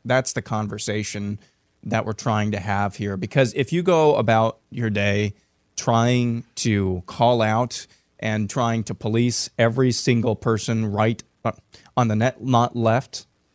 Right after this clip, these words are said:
who says something that's just utterly insane or incorrect or factually inaccurate or misleading or fill in the blank, one, you're going to have absolutely, um,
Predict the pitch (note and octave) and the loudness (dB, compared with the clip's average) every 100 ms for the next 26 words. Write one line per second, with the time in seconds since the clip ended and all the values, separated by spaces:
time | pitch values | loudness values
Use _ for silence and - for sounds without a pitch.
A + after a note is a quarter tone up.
0 | _ _ - B2+ - B2 A2+ A#2 A#2+ A2 | _ _ -2 0 4 2 2 -2 -2 0
1 | G#2+ - - A2+ - B2+ B2 A#2+ A#2 G#2+ | -2 -2 -4 -4 -2 2 4 4 4 4
2 | G#2+ - A2+ A2 A2+ G#2+ F#2+ G#2 A#2 G#2+ | 2 0 0 2 2 0 -4 -2 -2 0
3 | A2+ A2+ A2 - F#2 G#2+ A2+ A2+ - A#2+ | 0 0 0 -4 -10 -4 -2 -2 -2 0
4 | A2+ G#2+ A2 A#2 - B2 A#2 - - A#2 | 2 2 2 0 0 0 0 -4 -6 -6
5 | - B2 B2 A#2 A2+ - - - A2 G2+ | 0 2 4 4 0 -6 -20 -2 0 0
6 | - B2 C3 B2+ G#2+ B2 D3 G2+ G2 - | 4 6 6 6 4 6 6 4 -2 -10
7 | _ - _ _ _ _ _ _ A#2+ C#3+ | _ -20 _ _ _ _ _ _ 2 4
8 | E3+ G2+ G#2 - B2 C#3+ C#3+ C#3 B2+ A2 | 6 4 0 0 2 4 4 4 2 2
9 | A2 G#2 G#2 F#2 - - A#2+ - C#3 B2 | 4 4 2 -2 -8 -2 0 0 0 0
10 | A#2+ A#2 A2+ A2+ G#2+ _ - A2 G#2 G#2 | 0 0 0 0 -2 _ -2 0 2 0
11 | G2+ | -4